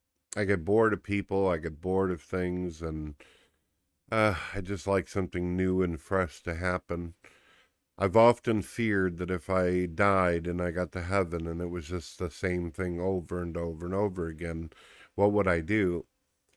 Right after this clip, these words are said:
I put faith in God that God is creative and imaginative enough, and imaginative enough to make the afterlife so interesting and so brilliant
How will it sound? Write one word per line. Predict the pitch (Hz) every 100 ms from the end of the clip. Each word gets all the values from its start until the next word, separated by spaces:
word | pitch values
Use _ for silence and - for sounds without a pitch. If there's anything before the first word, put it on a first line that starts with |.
| _ _ _ _
I | 104
put | 101 127 117
faith | - 120 123 -
in | 107 98
God | 98 101 95 87
that | 90
God | 90 98 95 90
is | 85 78 - -
creative | - 104 95 92 98 80
and | 82
imaginative | 85 95 98 95 80 82 80
enough, | 82 85 - _ _ _ _
and | 98 95 -
imaginative | 95 101 104 90 92 87 85 -
enough | 90 87 82 -
to | -
make | 87 92 82 _ _ - - _
the | 92
afterlife | 95 98 - 90 87 87 80 - - _ _ _ _
so | - 113 117 -
interesting | 113 110 98 85 85 - 90 87
and | 85
so | - 101 98
brilliant | 85 101 107 90 76 78 -